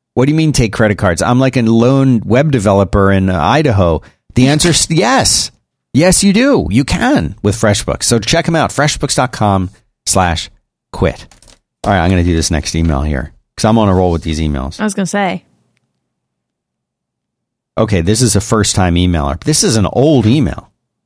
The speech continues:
Speaker 1: Do you think they're even listening or are they giving up?
Speaker 2: No, I don't think they've given up.
Speaker 1: All right,
Speaker 2: How
Speaker 1: I'm
Speaker 2: old
Speaker 1: gonna,
Speaker 2: is it?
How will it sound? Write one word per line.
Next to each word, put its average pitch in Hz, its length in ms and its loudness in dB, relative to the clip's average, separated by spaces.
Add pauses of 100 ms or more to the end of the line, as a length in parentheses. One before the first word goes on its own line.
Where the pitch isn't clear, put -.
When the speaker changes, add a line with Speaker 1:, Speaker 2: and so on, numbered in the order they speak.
(1120)
Speaker 1:
Do 120 80 0
you 120 40 2
think 131 120 0
they're 143 100 2
even 113 200 2
listening 120 360 0
or 101 40 2
are - 20 0
they 90 160 0
giving 87 260 0
up? 78 180 -4 (120)
Speaker 2:
No, 349 60 -4
I 254 80 0
don't 196 120 -2
think 190 140 -10
they've 135 160 -10
given 135 200 -12
up. 135 120 -14 (180)
Speaker 1:
All - 100 -4
right, 71 80 -2
Speaker 2:
How 269 120 0
Speaker 1:
I'm - 80 2
Speaker 2:
old - 120 0
Speaker 1:
gonna, 202 120 -2
Speaker 2:
is 135 120 -8
it? - 240 -14